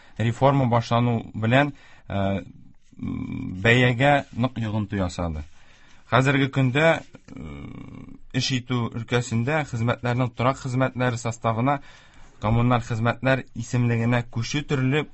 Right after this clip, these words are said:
параметрлар үзгәрүенә йогынты ясады. Беренчедән әйтеп китәсе килә, э, Татарстан Республика Министрлар Кабинеты, э,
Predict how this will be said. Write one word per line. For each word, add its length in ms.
параметрлар 720
үзгәрүенә 580
йогынты 380
ясады. 400
Беренчедән 580
әйтеп 220
китәсе 380
килә, 360
э, 380
Татарстан 520
Республика 720
Министрлар 640
Кабинеты, 680
э, 720